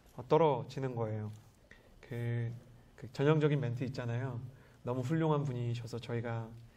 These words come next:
이렇게 감당할 수 없습니다." 막 이런 멘트들, 위로가 전혀 되지 않는 말들을 들으면서 마음이 되게 어려웠던 기억이 납니다. 예, 그렇게 낙심하고 있는데 제가 정말 예상치 못했던, 저 같은 사람은 일할 수 없을 거라고 생각이 들던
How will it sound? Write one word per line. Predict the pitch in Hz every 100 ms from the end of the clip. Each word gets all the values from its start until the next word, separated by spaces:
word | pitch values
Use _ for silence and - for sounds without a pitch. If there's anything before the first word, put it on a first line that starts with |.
| - - - -
이렇게 | 120 117 113 110
감당할 | 117 120 120
수 | 120
없습니다." | 110 - 117 110 107
막 | 110
이런 | 117 127 120
멘트들, | 117 117 - 120 117 - - - - - -
위로가 | 113 131 151 147
전혀 | 139
되지 | 135 120 139
않는 | 127 123
말들을 | 113 113 120 120
들으면서 | 120 123 120 117
마음이 | 113 123 127
되게 | 123
어려웠던 | 117 117 143 139 - 120 110 110
기억이 | - 123 110 107 110 - - - _ -
납니다. | 107 110 107 101 95 - - - - -
예, | 131
그렇게 | 139 143 170
낙심하고 | 139 139 175 170 165
있는데 | 156 156 190 170 120 110 113 - _ - - - -
제가 | - 127 135
정말 | 139 131
예상치 | 135 170 170
못했던, | 131 123 127 127 117
저 | 143
같은 | 156 165
사람은 | 160 151 147
일할 | 139 151
수 | 151
없을 | 131 - 143
거라고 | 143 135 127 123 120
생각이 | 143 147 143
들던 | 139 120 151 147